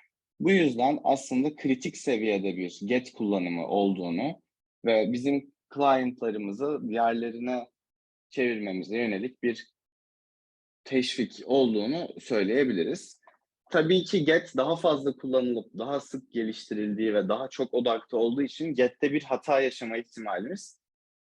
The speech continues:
çok daha düşük. Ancak yine de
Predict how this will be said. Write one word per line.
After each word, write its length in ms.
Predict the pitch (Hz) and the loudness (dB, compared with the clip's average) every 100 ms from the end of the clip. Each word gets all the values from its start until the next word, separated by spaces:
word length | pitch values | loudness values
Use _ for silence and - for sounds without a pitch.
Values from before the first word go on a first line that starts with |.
| _ _ _ | _ _ _
çok 320 | - 156 151 - | -2 0 0 0
daha 500 | 101 170 202 - - _ _ _ _ _ _ _ - - | 2 2 2 0 -12 _ _ _ _ _ _ _ -18 -6
düşük. 460 | 135 151 120 - - _ | -4 -2 -4 -6 -20 _
Ancak 560 | - 147 160 143 151 - | -2 2 2 2 -2 -2
yine 240 | 151 123 | 0 2
de 240 | 107 156 | 2 2